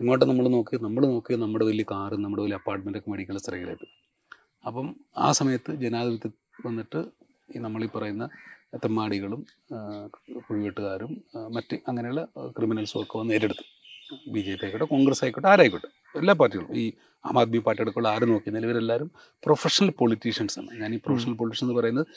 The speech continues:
Speaker 1: എങ്ങനെയും അധികാരം പിടിച്ചെടുക്കണം
Speaker 2: അതെ,
Speaker 1: എന്നുള്ള
Speaker 2: അതെ.
Speaker 1: ആഗ്രഹമുള്ള ഒരു വർഗം വന്ന് ഏറ്റെടുക്കുന്നുണ്ട്. അപ്പം ഈ നമ്മുടെ തലമുറയ്ക്ക് എങ്ങനെയായിരിക്കും ജനാധിപത്യത്തിലെ ക്രൈസിസ് വരുന്നതെന്ന്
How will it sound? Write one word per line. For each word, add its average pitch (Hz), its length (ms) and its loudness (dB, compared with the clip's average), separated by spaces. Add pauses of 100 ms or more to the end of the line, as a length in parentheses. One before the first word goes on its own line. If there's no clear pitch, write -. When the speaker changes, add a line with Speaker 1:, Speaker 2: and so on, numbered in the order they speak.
(160)
Speaker 1:
എങ്ങനെയും 160 520 12
അധികാരം 135 360 8
പിടിച്ചെടുക്കണം 120 520 4
Speaker 2:
അതെ, 113 120 8
Speaker 1:
എന്നുള്ള 151 180 6
Speaker 2:
അതെ. - 120 0
Speaker 1:
ആഗ്രഹമുള്ള 107 380 0
ഒരു 104 60 0
വർഗം 90 320 -4 (180)
വന്ന് 107 120 -6
ഏറ്റെടുക്കുന്നുണ്ട്. 92 480 -10 (580)
അപ്പം 175 380 8
ഈ 214 380 8
നമ്മുടെ 151 360 6
തലമുറയ്ക്ക് 101 540 -2 (1500)
എങ്ങനെയായിരിക്കും 147 920 10
ജനാധിപത്യത്തിലെ 120 420 2 (100)
ക്രൈസിസ് 107 460 0
വരുന്നതെന്ന് 127 680 4